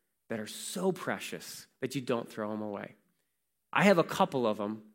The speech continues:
from my wife. I have a few notes from my wife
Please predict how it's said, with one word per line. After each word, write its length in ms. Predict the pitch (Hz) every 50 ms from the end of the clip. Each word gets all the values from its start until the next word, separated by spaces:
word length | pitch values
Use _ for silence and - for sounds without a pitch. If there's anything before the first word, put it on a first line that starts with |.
| _ _ _ -
from 140 | - 143 131
my 160 | 120 107 113
wife. 420 | 113 127 147 139 113 101 98 -
I 60 | 110
have 60 | 110 117
a 60 | 110
few 180 | - 165 160
notes 600 | 156 143 143 135 127 - - - - - - - _ _ _ _ _ _ _
from 140 | - 139 131
my 160 | 120 113 113
wife 480 | 113 117 120 110 98 101 - - -